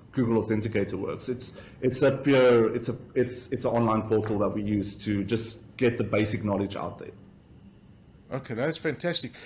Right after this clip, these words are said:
Speaker 2: Just a quick one. With Google Authenticator, if you don't have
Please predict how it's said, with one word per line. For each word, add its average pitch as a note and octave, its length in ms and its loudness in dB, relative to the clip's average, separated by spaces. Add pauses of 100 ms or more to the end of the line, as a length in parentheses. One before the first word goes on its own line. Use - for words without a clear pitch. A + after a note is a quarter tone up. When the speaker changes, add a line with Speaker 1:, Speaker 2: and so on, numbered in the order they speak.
(140)
Speaker 2:
Just D4 220 0
a E4 40 0
quick E4 280 0
one. D3 240 0 (260)
With A#3+ 300 0
Google A#3+ 300 2
Authenticator, F3 1040 0
if F3+ 260 -6
you G3 120 -4
don't F#3 460 0
have D#3 500 -2